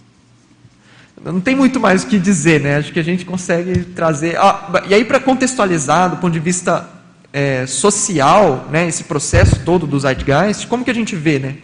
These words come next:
A gente precisa contextualizar ele nesse, nessa lógica da modernidade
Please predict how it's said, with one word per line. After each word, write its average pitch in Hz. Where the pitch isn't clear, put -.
A 170
gente 202
precisa 226
contextualizar 208
ele 202
nesse, 196
nessa 180
lógica 196
da 190
modernidade 185